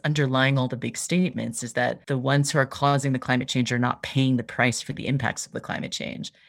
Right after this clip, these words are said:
And then the reluctance of wealthy countries or developing nations to address climate impacts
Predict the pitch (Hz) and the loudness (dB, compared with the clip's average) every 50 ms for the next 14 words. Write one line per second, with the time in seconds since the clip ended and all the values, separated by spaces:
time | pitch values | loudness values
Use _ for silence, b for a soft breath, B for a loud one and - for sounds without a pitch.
0 | b b b b - 123 120 120 123 123 120 120 120 117 113 113 113 - 120 117 | b b b b 2 4 4 4 4 4 4 2 2 2 0 0 0 -2 -2 0
1 | 123 127 127 123 123 117 - - - 123 120 113 113 - - 120 120 117 110 - | 2 2 4 4 2 2 0 0 2 4 4 4 2 0 0 0 0 0 -2 -6
2 | - _ - 117 117 120 - - 120 - - 117 113 - - 117 120 113 - 127 | -12 _ -4 -4 -2 -2 -2 -4 -2 0 0 0 0 2 2 2 2 2 2 0
3 | 120 113 123 117 120 127 131 - 131 127 131 127 131 127 127 - - 120 113 - | 0 0 0 0 2 2 2 2 2 4 4 4 2 0 -2 -4 -4 -4 -6 -6
4 | - - - 127 123 - - - 120 113 - 113 120 113 - - - - - 131 | -6 -6 -6 -6 -6 -6 -8 -8 -4 0 2 2 2 2 0 -4 -8 -4 -2 0
5 | 123 117 120 - - 170 - 143 123 117 - - - | 0 0 0 -2 -4 -4 0 0 0 0 0 -4 -12